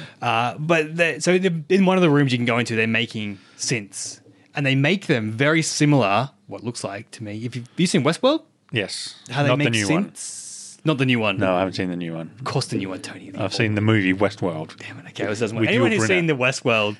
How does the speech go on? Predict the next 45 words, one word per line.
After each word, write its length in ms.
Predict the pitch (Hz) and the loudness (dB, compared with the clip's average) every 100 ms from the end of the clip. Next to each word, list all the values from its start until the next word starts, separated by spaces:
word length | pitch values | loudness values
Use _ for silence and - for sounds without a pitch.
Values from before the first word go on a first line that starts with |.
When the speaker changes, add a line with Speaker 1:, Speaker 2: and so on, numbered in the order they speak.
| - | -2
Speaker 2:
I'm 140 | 110 | 0
Yul 120 | 135 131 | 2 2
Brynner 380 | 123 110 131 110 | 4 4 2 0
and 120 | 101 | 0
I 80 | 107 | 2
died 240 | 110 113 | 2 2
of 80 | 113 | 2
lung 160 | 113 104 | 2 2
cancer. 420 | 95 - - - - | -2 -4 -10 -12 -4
Speaker 1:
<laughs> 360 | 196 - 269 - - - - - _ - - | -2 -2 -4 -12 -14 -20 -16 -18 _ -20 -8
Dark. 380 | 95 98 - - - - - | -6 -6 -8 -10 -12 -10 -2
Speaker 2:
Don't 200 | 98 95 | 0 0
smoke. 320 | 113 92 - - - | 2 2 0 -10 -6
Speaker 1:
<laughs> 180 | - - | -6 -4
Don't 160 | 92 | -4
smoke, 280 | - 95 87 | -2 -2 -2
yeah, 100 | 98 | -4
good 160 | 92 104 | 0 0
idea. 260 | 98 92 - - - - - - | 0 -2 -4 -18 -20 -20 -20 -4
Uh, 560 | 127 127 127 127 101 - - 156 208 - _ _ _ | 0 2 2 0 -4 -8 -16 -20 -20 -20 _ _ _
they 500 | - 139 139 139 135 | -2 2 2 4 2
have 240 | 120 151 165 | 0 0 2
a 60 | |
machine, 720 | 160 123 - 123 123 110 104 - _ _ 127 | 2 0 0 0 2 0 -4 -10 _ _ -6
uh, 140 | 107 | -4
in 140 | 139 139 | 0 2
there 140 | 113 | 2
that 200 | 113 101 | -2 0
builds 280 | 139 120 104 | 0 0 -4
the 60 | 107 | -4
synths. 560 | 107 98 - - - _ - _ - | -2 -4 -6 -14 -14 _ -20 _ -10
Speaker 2:
Okay. 200 | 98 107 | -4 -2
Speaker 1:
Um, 200 | 104 110 | -4 -4
and 140 | 123 | -2
they 80 | 127 | 0
make 220 | 131 202 | 0 0
them 100 | 175 | 0
out 120 | 127 107 | -2 -2
of, 40 | |
like, 160 | 95 - | -6 0
bone 460 | 120 120 123 120 | 2 2 0 0
and 100 | 104 | -2
they 140 | 98 98 | -6 -8
print 440 | - - 113 98 | -12 -6 -6 -6
the, 340 | 107 101 95 | -8 -8 -10